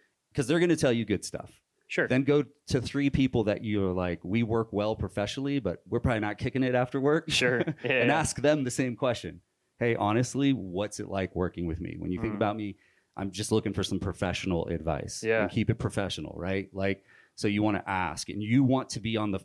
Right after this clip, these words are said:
Speaker 1: on the offensive on that. Like, you, th-, you have to take responsibility of your own career,
Speaker 2: Go
Speaker 1: right?
Speaker 2: first, yeah.
Speaker 1: You gotta do it. N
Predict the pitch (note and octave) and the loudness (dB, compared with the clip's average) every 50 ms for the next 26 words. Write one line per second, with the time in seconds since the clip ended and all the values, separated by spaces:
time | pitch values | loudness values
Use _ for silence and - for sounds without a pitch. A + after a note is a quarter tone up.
0 | - G2+ G2+ G2+ G2 F2+ E2+ E2+ - - G2+ G2+ G2 F#2 - F#2+ F2 E2 - E2 | -6 -4 -4 -2 -2 -2 -2 -4 -4 -2 0 0 2 0 0 -2 -6 -4 -4 -6
1 | E2 E2 D#2 D2+ D2+ - - _ _ _ _ - - F#2 F#2 - _ _ _ _ | -4 -4 -4 -6 -8 -10 -14 _ _ _ _ -4 -4 -2 -2 -4 _ _ _ _
2 | _ _ _ _ - G#2 A#2 B2+ C3 - A2+ B2 - - B2 A#2+ D3+ E3+ E3 - | _ _ _ _ -4 0 0 0 0 -2 -4 -6 -6 -4 0 2 4 4 4 2
3 | - - B2+ A2 G#2 G2+ - A#2+ G#2+ F#2+ - - G2+ F2+ F2+ F2 F2 E2+ E2+ F2 | 2 0 -2 -2 -2 -4 -6 -4 -4 -4 -2 -2 -2 0 0 0 0 0 0 0
4 | F2 F2 E2 - G#2 G2+ F2 - - G#2 G2+ F2 F#2 F#2+ G2 F#2+ - - G#2 G2+ | 0 0 -2 -2 0 0 0 0 0 0 0 2 2 2 0 0 -4 -6 -8 -8
5 | G#2 G2+ G2 G#2 A2 G#2+ G2+ F#2 E2+ D#2 - - - - _ - C3+ E3+ E3+ D#3 | -8 -6 -4 -2 0 0 0 0 -2 -4 -6 -8 -10 -10 _ -2 2 2 2 2
6 | C#3 A2+ A2 A#2+ C#3+ C#3 | 2 2 2 0 0 -2